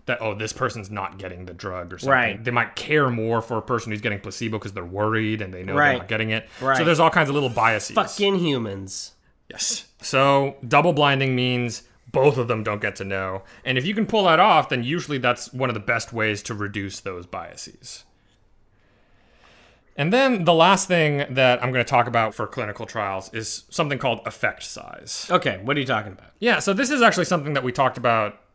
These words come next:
Speaker 1: or we alluded to a little bit earlier, and that has to do with how big of an impact the successful drug is expected to have.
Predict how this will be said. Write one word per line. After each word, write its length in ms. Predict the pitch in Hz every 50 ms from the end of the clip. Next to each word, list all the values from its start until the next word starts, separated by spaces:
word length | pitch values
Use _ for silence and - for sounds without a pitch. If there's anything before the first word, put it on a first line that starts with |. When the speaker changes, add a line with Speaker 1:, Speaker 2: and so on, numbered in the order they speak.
| _ _ _
Speaker 1:
or 240 | 123 120 113 113 - - -
we 200 | 117 113 110 104
alluded 400 | 104 107 120 139 147 135 127 117
to 140 | - 131 123
a 40 | 117
little 180 | 113 113 120 117
bit 100 | 117 104
earlier, 480 | 92 98 92 90 90 87 87 90 92 - - - - -
and 140 | - 151 160
that 80 | 185 180
has 160 | 202 208 190
to 80 | - 170
do 240 | 147 156 156 156 151
with 400 | 143 139 135 131 123 - - - - - - - - _ -
how 280 | - - 185 196 202
big 340 | 170 127 156 165 170 160 143
of 120 | 156 135
an 100 | 127 131 135 -
impact 640 | 135 135 131 131 131 110 110 104 - - - - 117
the 100 | 101 104
successful 800 | - - - 113 - - - - 165 143 - - - 139 123
drug 460 | 110 101 - 107 104 101 98 98 92 -
is 120 | 98 98 101
expected 480 | - - - - 95 - - - -
to 60 | - -
have. 420 | - - - - - - - -